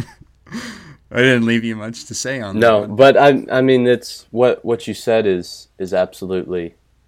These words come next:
Speaker 2: true. I mean, um, that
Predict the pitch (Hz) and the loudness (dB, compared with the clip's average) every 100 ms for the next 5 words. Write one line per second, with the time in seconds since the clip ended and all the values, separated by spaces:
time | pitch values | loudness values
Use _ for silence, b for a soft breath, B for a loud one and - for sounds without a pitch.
0 | _ - 101 95 82 _ _ 92 92 95 | _ -10 -4 -4 -4 _ _ -8 -4 -2
1 | 95 90 - _ _ _ _ _ _ 101 | -2 -6 -12 _ _ _ _ _ _ -6
2 | 98 92 82 82 _ _ _ _ _ _ | -2 -2 -2 -10 _ _ _ _ _ _
3 | _ _ _ _ _ _ _ _ _ _ | _ _ _ _ _ _ _ _ _ _
4 | _ _ _ _ B B B B B B | _ _ _ _ B B B B B B
5 | B B B _ _ _ 110 107 - | B B B _ _ _ 4 4 4